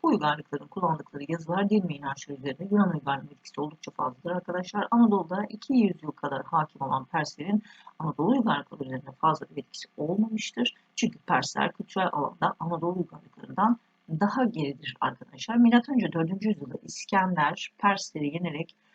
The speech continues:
Anadolu, Mısır, Mezopotamya, İran ve Hindistan'ı ele geçirmiştir. İskender'in bu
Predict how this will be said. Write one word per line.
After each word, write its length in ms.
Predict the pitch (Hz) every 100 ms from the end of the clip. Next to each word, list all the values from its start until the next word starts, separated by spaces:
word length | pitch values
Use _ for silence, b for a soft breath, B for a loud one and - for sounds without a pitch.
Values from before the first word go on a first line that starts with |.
| B B
Anadolu, 580 | 247 240 180 151 143 175 -
Mısır, 400 | 185 175 165 160
Mezopotamya, 640 | 156 156 160 - 170 156 -
İran 340 | 254 269 220
ve 40 | 185
Hindistan'ı 460 | 170 147 - 156 151
ele 140 | 160
geçirmiştir. 640 | 180 208 226 226 226 262 -
İskender'in 580 | 214 - 196 180 156
bu 60 | 180